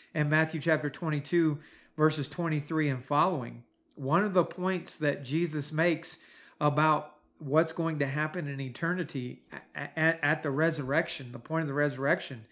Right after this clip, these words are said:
is there's no marriage in heaven. Just like the angels do not get married, we aren't going to be married in heaven. But the thing that will continue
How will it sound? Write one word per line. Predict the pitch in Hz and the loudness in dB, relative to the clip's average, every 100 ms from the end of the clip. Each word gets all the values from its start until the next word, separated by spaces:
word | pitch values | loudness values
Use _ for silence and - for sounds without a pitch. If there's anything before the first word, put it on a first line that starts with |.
| - - - - | -20 -20 -12 0
is | 156 147 | 2 2
there's | - 139 175 214 | -4 2 4 4
no | 196 175 | 0 0
marriage | 147 196 294 131 | 0 0 -2 -6
in | 127 | -8
heaven. | 120 - 110 113 | -8 -10 -12 -8
Just | 143 165 190 | -4 0 2
like | 180 180 | 2 2
the | 151 | -2
angels | 170 226 160 139 131 - | -2 -2 -2 -2 -2 -8
do | 131 139 | -8 -4
not | 147 165 175 151 | 2 2 2 2
get | 165 170 | -2 0
married, | 156 190 160 135 - - - _ | 0 2 2 0 -8 -20 -20 _
we | 143 165 247 | 0 2 4
aren't | 180 160 147 | 4 2 -2
going | 147 139 | -2 -2
to | 131 | -2
be | 139 | 0
married | 143 170 151 131 - - - - | 2 4 4 2 -4 -18 -8 0
in | 156 | 2
heaven. | 147 185 131 - - _ _ | 2 2 0 -10 -16 _ _
But | 127 160 160 | -2 0 0
the | 147 | -2
thing | 180 185 170 | 2 0 2
that | 160 156 131 | 0 0 2
will | 156 226 | 4 4
continue | 254 160 143 139 113 - | 4 -2 -2 -2 -4 -14